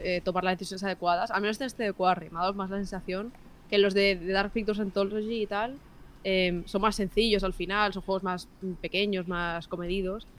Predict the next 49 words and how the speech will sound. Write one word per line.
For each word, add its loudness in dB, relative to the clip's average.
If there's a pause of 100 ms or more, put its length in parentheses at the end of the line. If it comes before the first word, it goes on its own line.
(160)
Y -4
al -2
final 4
es 0
más -4
sencillo 0
ver 4
también 0 (140)
qué 2
decisiones 0
te 2
iban 2
a 2
llevar 6
al 6
final, 0
em, -6 (540)
salvando 2
todo 0
el -2
mundo, 4
eh, -4
tomar -2
las 0
decisiones -6
correctas. -4 (340)
En -6
este -4
de 0
Quarry 4
me 0
ha 4
gustado 0
sobre -2
todo 0
eso, -2
que -6 (360)
en -2
ocasiones 0
es -12
como 0 (440)
no 0
sabes 6
si -2
tienes 2
que 0
disparar 2
o -2
no, 2